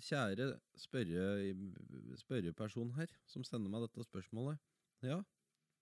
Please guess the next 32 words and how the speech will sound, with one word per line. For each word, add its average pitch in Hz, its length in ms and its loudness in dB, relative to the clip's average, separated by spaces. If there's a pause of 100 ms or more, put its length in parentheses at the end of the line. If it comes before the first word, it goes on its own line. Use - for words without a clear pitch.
vedkommende 135 500 2
kommer 113 280 2
til 208 120 -4
å 175 60 -2
bli 151 180 2
antageligvis 123 720 0
forbanna. 107 420 0 (580)
Kommer 104 220 2
sikkert 98 320 -2
ikke 127 160 -4
til 78 100 -2
å - 60 -4
skjelle 65 460 -2
deg 131 180 6
ut. - 160 -14 (340)
Kommer 95 280 2
nok 113 120 0
sikkert - 280 -6
til 120 80 0
å 98 40 -2
bli 92 220 0
litt - 180 -8
flau, 139 320 2
tenker 69 380 -8
jeg. - 80 -16 (1080)
Men 123 220 6 (1000)
hele 117 240 6
clouet 110 380 6
her 151 260 6
er 113 300 4
at, 117 240 2
eh, 127 260 2